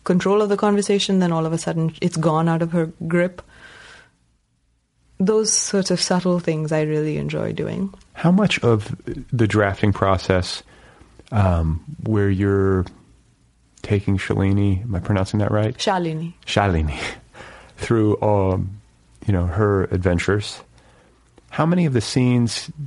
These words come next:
Speaker 2: did you feel like had a direct connectivity to that which preceded it, or that which was to follow, versus, "I know I just wanna write this scene. I can see it. I'm not exactly sure how it fits or maybe even where it precisely goes"?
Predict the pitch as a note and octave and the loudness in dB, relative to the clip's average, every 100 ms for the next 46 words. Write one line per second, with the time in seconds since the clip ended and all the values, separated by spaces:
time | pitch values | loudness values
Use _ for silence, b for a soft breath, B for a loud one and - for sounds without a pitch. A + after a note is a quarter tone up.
0 | - - G#2 G#2+ A2+ - A#2 G#2+ G#2 G2 | -10 -2 0 2 0 0 0 2 2 0
1 | - - G#2 G2+ F#2+ - G2+ F#2+ G2+ G2 | -2 0 2 2 0 0 0 2 2 0
2 | - G2 - G#2 G2+ G2 - F#2 F2+ G2 | 0 0 0 0 2 0 0 0 0 0
3 | G2 - - - G2 F#2+ F#2+ F#2+ - b | -2 -2 -2 0 0 0 -2 -2 -8 b
4 | b b b - G2 G#2 G#2 G#2+ - G2+ | b b b 0 2 2 0 -2 0 0
5 | - - - F#2+ F#2+ F#2+ F#2+ F#2+ F#2 F#2+ | 0 -4 0 2 2 2 2 0 2 0
6 | F2 - - B B B B B - G#2 | 0 -4 -12 B B B B B -2 0
7 | A2 B2+ C3 - B2 A2+ G#2 G#2 G#2+ - | 2 2 0 0 0 2 2 0 -2 0
8 | F#2+ F2 F#2 F#2+ - _ b b b b | 0 2 0 -2 -12 _ b b b b
9 | - F#2 F2 - G#2 A#2 - - - G2 | -6 -2 -2 0 0 0 -2 -8 -2 0
10 | G2 F2 G2+ G#2+ A2 - A#2+ A2+ G#2+ - | 0 0 -2 0 -2 -2 0 0 0 -2
11 | - G#2+ - - A2+ - G2+ F#2 F#2+ G#2 | -2 -2 -2 -2 -2 0 0 2 2 0
12 | F#2 F2+ F2+ F2 F#2+ F#2 - F2 - F#2 | 0 0 2 2 2 -2 -4 -6 -2 -2
13 | - F#2 F2+ F2+ G#2 B2+ - | 0 -2 0 0 0 -2 -8